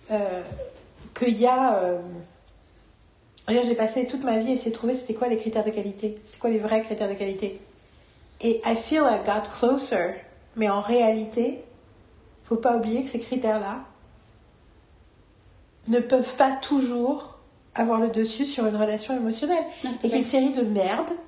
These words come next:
Speaker 1: peut nous faire un effet incroyable, comme un truc pourri, euh, comme un truc génial
Speaker 2: Mhm.
Speaker 1: peut nous faire que dalle et nous faire chier.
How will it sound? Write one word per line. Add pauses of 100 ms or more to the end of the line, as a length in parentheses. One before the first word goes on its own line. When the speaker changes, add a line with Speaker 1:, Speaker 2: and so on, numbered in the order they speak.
(1000)
Speaker 1:
peut
nous
faire
un
effet
incroyable, (420)
comme (140)
un
truc (120)
pourri, (120)
euh,
comme
un
truc
génial (260)
Speaker 2:
Mhm.
Speaker 1:
peut
nous
faire (240)
que
dalle (100)
et
nous
faire
chier.